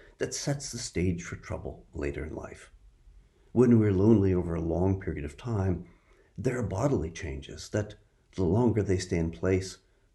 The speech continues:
the more likely we are to engage in unhealthy behaviors. Here again, the authors.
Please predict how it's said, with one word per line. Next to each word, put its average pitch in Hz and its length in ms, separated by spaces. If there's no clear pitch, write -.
the 78 60
more 82 220
likely 85 480
we 85 180
are 82 180
to - 180
engage 76 600
in 80 340
unhealthy 76 640
behaviors. 101 800
Here 101 180
again, 76 360
the 90 120
authors. - 540